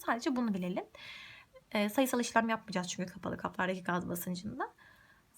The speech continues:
Sözel olarak günlük hayattaki örneklerimizi bilirsek sizler için yeterli olacak. E, üçüncü ünitemiz de bitti. Dördüncü üniteye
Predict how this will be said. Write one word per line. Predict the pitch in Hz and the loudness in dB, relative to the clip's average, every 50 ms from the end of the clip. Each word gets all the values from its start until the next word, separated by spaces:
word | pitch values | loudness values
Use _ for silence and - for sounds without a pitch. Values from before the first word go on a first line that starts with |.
| - | -4
Sözel | - 392 370 311 311 254 | 0 2 4 6 6 4
olarak | 185 180 180 202 277 311 - | 4 2 2 0 0 0 2
günlük | - 277 277 277 - | 0 0 0 2 2
hayattaki | 262 226 208 - - 196 - 240 | 2 2 2 0 -2 -4 -2 -2
örneklerimizi | 220 214 208 202 - 190 185 180 214 240 | -2 0 0 0 0 -2 -2 -2 -2 -2
bilirsek | 240 233 220 - - - 302 349 339 - - - | -2 -2 -2 -2 -2 -2 -2 -2 -2 -6 -16 -8
sizler | - - 277 233 208 190 | -4 -2 0 0 0 -2
için | 196 - - 339 330 | -4 -6 -8 -6 -4
yeterli | 302 240 - - - 208 220 311 | -4 -4 -4 -4 -6 -4 -2 -2
olacak. | 370 330 240 202 226 247 339 - - - - - - - - - - - | 0 0 0 0 0 -2 -2 -2 -4 -8 -16 -16 -18 -18 -18 -10 -6 -4
E, | 262 254 247 254 247 247 247 247 247 - - - - - - - - - | -2 -2 -2 -2 -4 -4 -4 -6 -8 -12 -16 -20 -20 -18 -14 -14 -12 -6
üçüncü | - 330 330 330 381 | -4 -2 0 0 0
ünitemiz | 349 339 359 349 349 359 349 | 0 2 2 0 0 2 4
de | 320 233 | 2 2
bitti. | 226 220 - - 277 349 349 | 2 0 -2 0 -2 0 4
Dördüncü | 339 294 285 277 277 277 285 285 | 6 6 6 6 4 0 -2 -2
üniteye | 285 277 - 262 240 226 220 214 | -4 -4 -2 -2 0 0 0 -2